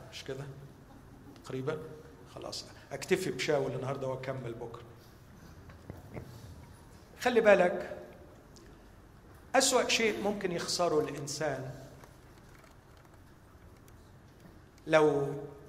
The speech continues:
ما كانش محدد الغرض اللي من أجله يعيش واللي من أجله يستغل الفرصة،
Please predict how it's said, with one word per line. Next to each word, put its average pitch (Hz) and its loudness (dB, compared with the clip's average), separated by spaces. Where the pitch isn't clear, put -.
ما 147 -10
كانش 214 2
محدد 190 0
الغرض 139 2
اللي 135 -2
من 139 -4
أجله 160 -2
يعيش 117 -4
واللي 143 0
من 143 -2
أجله 202 2
يستغل 165 0
الفرصة، 139 -4